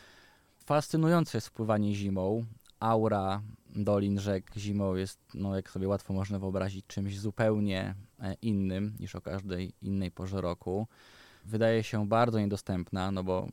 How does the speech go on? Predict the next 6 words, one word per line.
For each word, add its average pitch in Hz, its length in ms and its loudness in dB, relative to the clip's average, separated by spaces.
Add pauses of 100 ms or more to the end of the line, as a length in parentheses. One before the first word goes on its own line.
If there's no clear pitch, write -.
pierwsze 95 300 -4
skojarzenie, 92 540 -2
jak 104 180 0
to 87 140 -10
płynąć 104 420 -2
kajakiem 87 760 -6